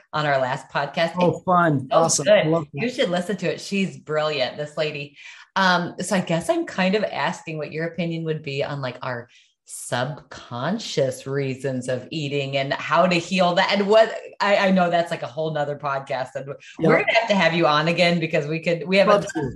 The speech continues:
Speaker 2: Love to.
Speaker 1: we have so
Speaker 2: Yeah.
Speaker 1: much more to talk about, but I know our time is kind of getting to the end. But, um, well, on that side of it, sort of that, like,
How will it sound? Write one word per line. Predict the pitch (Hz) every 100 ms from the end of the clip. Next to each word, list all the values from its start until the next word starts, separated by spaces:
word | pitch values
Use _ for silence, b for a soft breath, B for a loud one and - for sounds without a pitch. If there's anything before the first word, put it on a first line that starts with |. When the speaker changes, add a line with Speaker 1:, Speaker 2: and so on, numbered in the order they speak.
| 160
Speaker 2:
Love | 165 143
to. | 143
Speaker 1:
we | 202
have | 294 262 254 -
so | 240 240
Speaker 2:
Yeah. |
Speaker 1:
much | 233 226
more | 214 208
to | 208
talk | 202 196 196
about, | 180 170
but | 175
I | 170
know | 180
our | 170 170
time | 175 175 160 160
is | 160
kind | - 156
of | 151
getting | 156 156 156
to | 156
the | 151
end. | 165 156
But, | 160 - B B B -
um, | 196 180 156 143 135 - - B B -
well, | 131 - - -
on | 220 202 180
that | 170 180 -
side | - 151 143
of | 139
it, | 135 - -
sort | - 170
of | 175 160
that, | 139 -
like, | 135 127 -